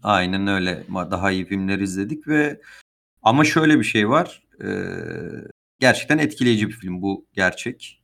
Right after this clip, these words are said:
İyi, yani çok iyi olmasa bile bence etkileyici bir film. Ee, sebebi de şey, e,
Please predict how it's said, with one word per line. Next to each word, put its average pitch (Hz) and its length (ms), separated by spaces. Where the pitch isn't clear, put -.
İyi, 98 460
yani 87 320
çok - 300
iyi 117 100
olmasa 107 480
bile 107 180
bence 98 240
etkileyici 98 520
bir 101 80
film. 117 300
Ee, 92 460
sebebi 113 440
de 175 300
şey, 127 560
e, 98 60